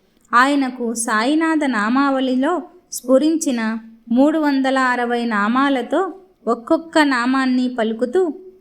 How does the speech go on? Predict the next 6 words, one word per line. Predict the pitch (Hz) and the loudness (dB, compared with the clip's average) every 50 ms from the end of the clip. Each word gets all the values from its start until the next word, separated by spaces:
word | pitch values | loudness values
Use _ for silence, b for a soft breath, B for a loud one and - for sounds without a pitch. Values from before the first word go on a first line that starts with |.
| _ 240 | _ 0
హోమంలో | 247 262 285 311 349 349 311 277 269 262 247 247 | 2 2 2 2 2 0 0 0 0 0 -2 -2
సమిధలు | 254 254 262 226 233 247 262 320 330 320 | -4 -4 -4 -4 -2 0 0 0 0 0
సమర్పించేవారు. | 294 - 262 233 226 233 240 240 240 220 220 220 220 226 214 208 202 196 190 190 190 190 - _ _ _ _ _ _ _ _ _ 254 | 0 -2 -4 -4 -4 -6 -6 -6 -4 -4 -4 -4 -4 -6 -6 -6 -6 -6 -6 -8 -8 -12 -14 _ _ _ _ _ _ _ _ _ 2
హోమం, | 262 269 302 330 339 330 311 294 294 294 302 - - - - 240 | 4 4 4 4 2 0 0 0 -2 -4 -6 -10 -20 -14 -4 -2
పూజా | 254 269 285 269 294 294 302 | 0 0 2 2 2 0 0
సమయంలో | 294 - 285 240 233 226 233 226 233 240 254 302 359 339 | 0 0 -2 -2 -2 -4 -4 -4 -4 -2 0 0 0 -2